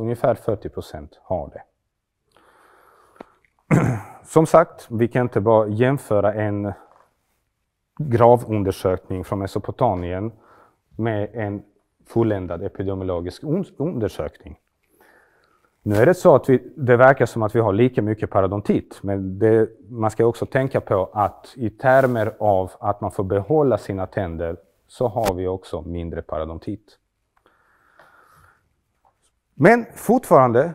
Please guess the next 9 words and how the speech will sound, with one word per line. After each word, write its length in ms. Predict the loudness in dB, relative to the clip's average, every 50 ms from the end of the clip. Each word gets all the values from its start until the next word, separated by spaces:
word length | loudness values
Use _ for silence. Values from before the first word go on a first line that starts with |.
| -10 _
ser 360 | _ -18 -2 2 4 4 6 4
vi 280 | 4 0 0 2 0
ingen 280 | 2 2 2 2 2 0
betydande 840 | 0 -2 -2 _ -2 0 0 0 0 -2 -2 -2 -2 -2 -2 -4
trend 720 | -4 -12 _ _ -12 -8 -2 -2 -2 -2 -2 -6 -10 -16 -18 -20 _ _ _ _
i 160 | -4 -2 -2
minskningen 680 | 0 0 0 2 2 0 0 -2 -6 -8 -6 -6 -6 -6
av 100 | -6 -8
förekomsten. 800 | -4 -2 0 0 0 0 -2 -6 -16 -20 -20 -20 -20 _ -20